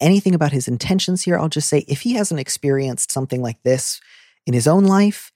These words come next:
he might be going into this with maybe not rose-colored glasses, but maybe some unrealistic expectations. So again, I don't say that to say, "Dismiss your husband's advice. He's, he's way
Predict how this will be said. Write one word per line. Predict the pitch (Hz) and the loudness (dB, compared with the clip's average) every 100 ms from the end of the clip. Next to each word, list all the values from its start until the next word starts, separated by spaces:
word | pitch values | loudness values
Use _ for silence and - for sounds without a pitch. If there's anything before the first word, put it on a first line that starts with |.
| _ _ | _ _
he | - 180 | -4 0
might | 165 160 - | 2 2 0
be | 165 | 0
going | 143 135 131 | 2 2 2
into | 127 127 | 0 0
this | 123 - | -2 -2
with | - 123 117 - _ _ _ _ - | 0 0 0 -10 _ _ _ _ -8
maybe | 208 302 | -6 -4
not | 240 - | -8 -6
rose-colored | 143 160 175 - 156 143 | 0 2 2 -2 -4 -4
glasses, | - 151 208 - 240 | -6 -4 -4 -6 -6
but | 208 175 | -4 0
maybe | 185 180 | 0 0
some | - - 190 196 180 | -4 -2 2 2 2
unrealistic | 170 165 156 143 - 131 - | 2 4 4 2 -2 -8 -6
expectations. | 139 - 127 - 131 - - - - - - _ | -10 -8 -8 -8 -6 -6 -6 -8 -8 -8 -20 _
So | - | -2
again, | 151 156 156 | 0 2 2
I | 147 | 4
don't | 160 | 2
say | - 170 | 2 2
that | 143 - | 2 0
to | |
say, | 127 127 123 - - _ | -2 0 0 -4 -20 _
"Dismiss | - 135 151 151 - | -2 2 4 2 2
your | |
husband's | 139 139 - 127 | 0 0 0 0
advice. | 120 - 131 127 120 - _ _ _ | 0 -2 0 0 -2 -8 _ _ _
He's, | - 123 113 - _ _ _ _ | -4 -2 -2 -6 _ _ _ _
he's | - 143 127 | -4 -4 0
way | 156 156 151 135 | 2 2 0 -8